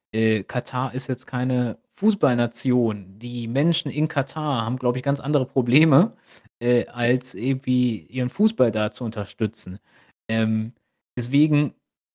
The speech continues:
interessant, dass du das sagst, dieser politische Hintergrund.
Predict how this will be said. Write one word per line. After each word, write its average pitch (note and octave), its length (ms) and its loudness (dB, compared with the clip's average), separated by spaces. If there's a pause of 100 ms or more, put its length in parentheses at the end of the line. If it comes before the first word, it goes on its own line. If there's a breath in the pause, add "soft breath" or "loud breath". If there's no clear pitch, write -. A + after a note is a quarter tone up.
(540)
interessant, D3+ 400 2
dass E3 140 2
du D#3 80 -4
das C#3 180 6
sagst, D#3 260 2
dieser B2+ 200 0
politische C3+ 480 0
Hintergrund. A2 760 2